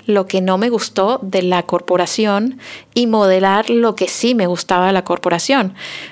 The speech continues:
Pero evidentemente no se puede comparar una corporación, una compañía transnacional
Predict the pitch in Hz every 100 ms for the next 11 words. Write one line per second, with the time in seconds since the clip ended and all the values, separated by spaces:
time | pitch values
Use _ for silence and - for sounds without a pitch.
0 | - 196 190 196 190 208 226 233 226 254
1 | 240 - _ _ _ _ _ - 220 226
2 | 226 262 254 247 247 220 202 196 190 202
3 | - _ _ 226 220 214 226 233 - -
4 | _ - 220 196 302 196 - - 202 208
5 | 208 202 208 233 220 190 190 196 214 220
6 | 202 - 196 - 190 190 214 208 196 240